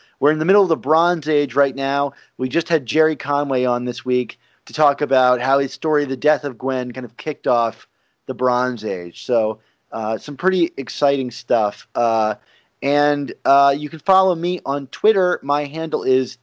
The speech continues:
at sup spider talk. And that's kind of a great place to kind of keep up with me on, uh, all the things I'm doing. And check out my writing in The Hollywood Reporter. I guess my biggest piece right now is,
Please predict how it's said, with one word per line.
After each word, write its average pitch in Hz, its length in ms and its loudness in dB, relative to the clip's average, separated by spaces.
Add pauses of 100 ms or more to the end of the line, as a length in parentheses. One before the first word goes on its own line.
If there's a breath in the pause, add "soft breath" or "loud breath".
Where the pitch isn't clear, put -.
(120)
at 131 360 0 (360)
sup - 520 0 (100)
spider 147 520 0
talk. 123 480 -2 (320)
And 147 140 -8
that's 151 160 0
kind 160 140 -4
of 139 80 0
a 131 60 2
great 135 260 -2
place 135 220 -4
to - 60 -20
kind 127 100 -8
of 117 80 -10
keep 127 220 -6
up 117 120 2
with 113 120 -10
me 113 240 -6
on, 110 280 -4
uh, - 200 -4
all 117 160 2
the 113 80 -6
things 127 200 -2
I'm 139 140 2
doing. 156 300 0 (400 soft breath)
And 214 280 2
check 220 200 0
out 208 180 4
my 185 160 4
writing 180 360 2
in 151 80 -8
The 156 100 -2
Hollywood 151 500 -2
Reporter. 131 560 -2
I 120 160 -2
guess 135 220 -8
my 143 120 0
biggest 143 380 -6
piece 147 300 -10
right 135 180 2
now 131 260 -2
is, 123 300 -2